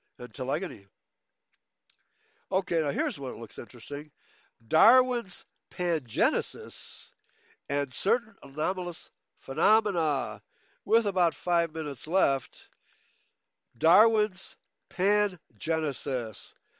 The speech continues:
Abstract. Darwin clearly described certain anomalous phenomena, including what he referred to as the direct action of the male element on the female form.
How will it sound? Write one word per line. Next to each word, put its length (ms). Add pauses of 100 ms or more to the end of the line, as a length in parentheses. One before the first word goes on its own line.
(240)
Abstract. 840 (1120)
Darwin 460 (100)
clearly 400
described 600
certain 420
anomalous 540
phenomena, 580 (400)
including 560
what 180
he 60
referred 440
to 180
as 240
the 100
direct 480
action 380
of 140
the 120
male 360
element 440 (460)
on 320
the 160
female 920
form. 680